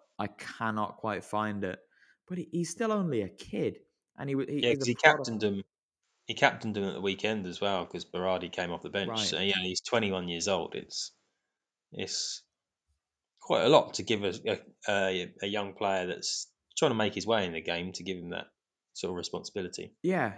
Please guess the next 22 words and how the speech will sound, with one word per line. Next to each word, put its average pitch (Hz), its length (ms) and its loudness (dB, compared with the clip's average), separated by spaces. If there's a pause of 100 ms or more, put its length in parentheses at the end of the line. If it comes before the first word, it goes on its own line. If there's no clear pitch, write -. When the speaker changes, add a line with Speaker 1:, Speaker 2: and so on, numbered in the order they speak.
Speaker 1:
it 156 120 4
was 147 240 2
in 185 120 2
the, 151 240 6
the 123 100 2
Roma 143 300 4
game 104 200 -2
recently 98 340 -6
where 92 120 -6
he 95 60 -4
cap-, - 480 -6
captained 98 340 -4
them 98 100 -4
and 95 80 -4
he 101 60 -2
scored 107 280 -4
an 104 60 -4
eighty-fifth 101 440 -6
minute 98 200 -8
equaliser. 98 600 -4 (720)
Quite 254 240 0
a 160 100 4